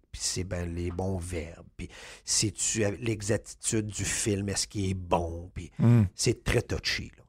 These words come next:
Speaker 1: Là, on tombe dans des gens de musée, c'est extrêmement pointu. Donc, moi, j'ai commencé à partager mes scripts avec ces gens-là, tout ça, pour avoir l'approbation un peu avec tout le monde,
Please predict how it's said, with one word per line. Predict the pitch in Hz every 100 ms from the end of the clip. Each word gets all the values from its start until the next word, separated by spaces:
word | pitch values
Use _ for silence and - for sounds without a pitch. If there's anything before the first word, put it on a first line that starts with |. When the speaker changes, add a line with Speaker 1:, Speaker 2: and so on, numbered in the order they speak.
| -
Speaker 1:
Là, | 107
on | 104
tombe | 107 101
dans | 95 92
des | 95
gens | 98 104
de |
musée, | 101 92 82 107
c'est | - 95
extrêmement | - - 101 92 98 95
pointu. | - 95 87 82 - 107 185 - - - _ -
Donc, | 107 -
moi, | 117 117
j'ai | 110 107
commencé | 107 107 -
à | -
partager | - - 92 110
mes | 107 92
scripts | - - 127 113
avec | 98 98 -
ces | 98
gens-là, | 95 92 98 98
tout | -
ça, | - -
pour | 165 101 98
avoir | 98
l'approbation | 95 87 - 90 82 - 92
un | 87
peu | 92 87
avec | 87 -
tout | 92
le |
monde, | 98 -